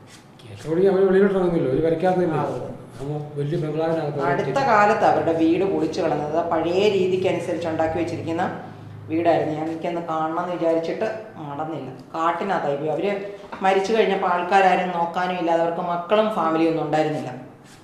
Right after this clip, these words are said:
Speaker 2: അപ്പോൾ അതിങ്ങനെ നോക്കാതെ അടച്ചു കിടന്നു. പക്ഷേ വീട്ടു സാധനമൊക്കെ ആൾക്കാർ കൊണ്ടുപോയെന്നാണ് തോന്നുന്നേ. വീട് അവസാനം മിച്ചം വന്നിട്ടുണ്ടായിരുന്നു. കാണാൻ പറ്റില്ല, പഴയ നിർമ്മിതിയല്ലേ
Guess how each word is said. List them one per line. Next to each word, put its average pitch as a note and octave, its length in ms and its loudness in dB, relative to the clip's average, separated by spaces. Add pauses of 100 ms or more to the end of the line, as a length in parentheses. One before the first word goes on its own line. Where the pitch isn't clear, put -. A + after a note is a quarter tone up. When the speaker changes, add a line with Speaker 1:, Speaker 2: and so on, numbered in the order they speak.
(440)
Speaker 2:
അപ്പോൾ - 200 0
അതിങ്ങനെ F#3 360 0 (320)
നോക്കാതെ F#3 580 2 (300)
അടച്ചു E3 280 -2
കിടന്നു. C#3+ 220 0
പക്ഷേ C#3+ 240 -2
വീട്ടു E3+ 280 0
സാധനമൊക്കെ A#3+ 420 4
ആൾക്കാർ F#3 320 2
കൊണ്ടുപോയെന്നാണ് D3 500 0
തോന്നുന്നേ. C#3 260 -4 (640)
വീട് A3 300 2
അവസാനം F3+ 420 4
മിച്ചം E3 320 -2
വന്നിട്ടുണ്ടായിരുന്നു. B2+ 680 -4 (1900)
കാണാൻ F3+ 320 -2
പറ്റില്ല, D#3 260 -2 (100)
പഴയ E3+ 260 2 (100)
നിർമ്മിതിയല്ലേ F3+ 560 2